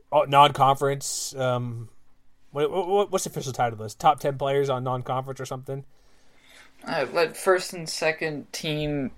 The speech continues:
Speaker 2: all Mountain West non-conference? That's a
Speaker 1: <laughs>
Speaker 2: mouthful.
Speaker 1: That is a
Speaker 2: Yeah, we'll
Speaker 1: mouthful.
Speaker 2: figure that one out.
Speaker 1: <laughs> Basically, we're putting together a, a two-team list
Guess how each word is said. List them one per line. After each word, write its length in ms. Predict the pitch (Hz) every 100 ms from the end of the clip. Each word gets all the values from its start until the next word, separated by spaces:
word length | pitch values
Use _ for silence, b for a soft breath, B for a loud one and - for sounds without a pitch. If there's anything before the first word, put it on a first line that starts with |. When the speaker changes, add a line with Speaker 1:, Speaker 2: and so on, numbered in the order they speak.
| - - -
Speaker 2:
all 280 | 131 135 135
Mountain 440 | 127 131 127 127
West 320 | 131 131 -
non-conference? 760 | 135 131 131 135 135 156 101 -
That's 320 | 117 131 -
a 60 |
Speaker 1:
<laughs> 0 |
Speaker 2:
mouthful. 380 | 110 - - -
Speaker 1:
That 200 | 226 -
is 120 | 220
a 20 | 139
Speaker 2:
Yeah, 100 | 123
we'll 80 | 135
Speaker 1:
mouthful. 100 | -
Speaker 2:
figure 200 | 147 139
that 140 | 135
one 120 | 151
out. 220 | 127 131 - - -
Speaker 1:
<laughs> 200 | 208 -
Basically, 440 | 262 262 240 226
we're 160 | 208 202
putting 200 | 214 196
together 520 | 202 202 185 170 156
a, 260 | 156 139 127 b b b -
a 120 | 151
two-team 480 | 151 220 214 214 202
list 400 | 156 143 143 -